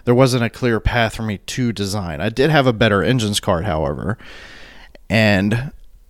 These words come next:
I held on to it because I knew that if one of you built it, I could then espionage it, and then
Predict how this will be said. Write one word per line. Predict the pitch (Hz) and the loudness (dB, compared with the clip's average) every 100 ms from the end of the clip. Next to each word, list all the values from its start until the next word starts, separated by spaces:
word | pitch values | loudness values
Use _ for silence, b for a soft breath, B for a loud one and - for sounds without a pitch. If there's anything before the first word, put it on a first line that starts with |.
| - _ _ - _ _ - | -20 _ _ -20 _ _ -8
I | |
held | 117 - 160 | -4 4 6
on | 156 175 147 | 6 6 4
to | 120 | 0
it | 101 - | -2 -4
because | 113 120 113 101 - | -6 -2 -2 -2 -4
I | 110 | -2
knew | 120 131 | 4 4
that | 123 113 | 4 2
if | 92 - - | 2 -4 -4
one | 113 123 | 0 0
of | 113 | 2
you | 117 117 107 107 90 101 | 2 4 4 0 -4 0
built | 120 113 | 2 2
it, | 92 - | 0 -2
I | - | -4
could | 101 101 92 | -2 -2 -2
then | 101 | 0
espionage | 95 107 - 101 95 92 101 | 2 0 0 -2 -2 -4 -4
it, | 53 | -6
and | 95 | -2
then | 95 95 87 | -2 -2 -4